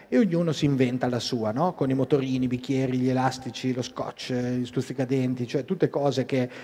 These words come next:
ehm, lì per lì sembra che non abbiano nessun significato di stare insieme, invece dopo un'oretta di,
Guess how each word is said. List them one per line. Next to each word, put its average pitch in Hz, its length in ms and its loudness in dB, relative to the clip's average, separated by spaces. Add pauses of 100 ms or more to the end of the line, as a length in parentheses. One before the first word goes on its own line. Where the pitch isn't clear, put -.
(440)
ehm, 139 360 -10
lì 160 180 6
per 165 200 6
lì 185 160 6
sembra 143 320 4
che 135 120 2
non 135 140 0
abbiano 131 340 0
nessun 127 320 0
significato 127 580 -2
di 117 100 -4
stare 185 220 2
insieme, 202 400 4
invece 190 540 4
dopo 131 320 2
un'oretta 135 560 2
di, 123 280 2